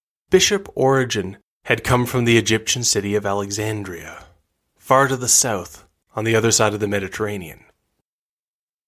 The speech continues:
Origen's blessing and curse was his philosophical genius. He put his powerful mind to the task of knitting together Greek wisdom and Christianity.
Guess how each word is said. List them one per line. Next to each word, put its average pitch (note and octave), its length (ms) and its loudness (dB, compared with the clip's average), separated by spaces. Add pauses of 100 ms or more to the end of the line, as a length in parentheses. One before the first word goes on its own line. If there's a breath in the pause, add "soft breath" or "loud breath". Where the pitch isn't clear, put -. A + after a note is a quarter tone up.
(720)
Origen's E3 520 0
blessing C3 600 -2 (460)
and A2 260 0
curse - 580 -4 (360)
was B2 160 2
his A#2+ 160 2
philosophical G#2+ 800 -4
genius. G2+ 720 -8 (1600)
He C#3+ 120 -2
put D#3 200 4
his C#3+ 160 4
powerful C3+ 500 2
mind A#2 400 0
to A2 80 -4
the G#2 80 -8
task - 720 -4 (380)
of A#2 160 0
knitting C#3+ 500 -2
together A2 680 -2 (200)
Greek B2 340 -6
wisdom G#2 600 -2 (360)
and A2 220 -6
Christianity. G2+ 960 -4